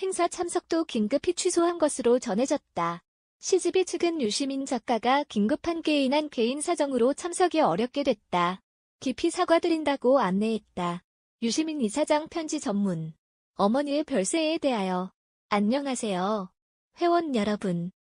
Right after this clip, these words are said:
제 어머니가 여든아홉 회를 살고 세상을 떠나셨습니다. 어머니는 병상에 계셨던 지난 이 년 반 동안 자신의 삶에 대한 만족감과 자부심을 여러 차례 표현하셨습니다.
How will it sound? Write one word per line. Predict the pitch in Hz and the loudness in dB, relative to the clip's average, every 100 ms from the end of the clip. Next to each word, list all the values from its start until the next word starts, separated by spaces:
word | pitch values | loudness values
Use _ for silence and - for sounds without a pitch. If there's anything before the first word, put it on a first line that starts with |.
| _ | _
제 | - 277 | 2 4
어머니가 | 269 190 247 294 277 285 277 | 4 2 2 0 0 2 2
여든아홉 | - 302 185 220 240 | 0 0 2 2 2
회를 | 320 302 | 0 0
살고 | 311 311 302 294 | 0 0 0 0
세상을 | 359 370 370 349 | -2 -2 -2 -2
떠나셨습니다. | 330 311 294 339 - 277 247 202 190 202 185 _ _ _ _ | -2 -2 -2 -2 -4 -4 -4 0 0 0 -4 _ _ _ _
어머니는 | 226 233 320 330 330 320 | 0 2 0 -2 -2 -2
병상에 | 254 240 349 339 349 | -2 0 0 0 0
계셨던 | 277 269 - 311 | 0 -2 0 -2
지난 | 302 233 262 285 | 0 0 2 2
이 | 196 | 2
년 | 233 285 | 0 -2
반 | 240 196 | -2 -2
동안 | 214 180 175 170 180 _ _ _ - | 0 0 -2 -4 -6 _ _ _ -6
자신의 | 247 220 320 349 | -2 0 0 0
삶에 | 339 349 339 320 | 0 -2 -2 0
대한 | 330 320 320 | 2 2 2
만족감과 | 196 202 311 - 285 277 285 | 0 0 -2 -2 0 2 0
자부심을 | - 208 254 285 277 277 | 0 -2 -2 -2 -2 0
여러 | 262 202 | 2 0
차례 | 277 339 311 330 | 0 2 2 0
표현하셨습니다. | - 339 320 302 285 339 285 247 190 180 190 175 | 0 0 0 0 -2 -4 -4 -4 0 0 0 -2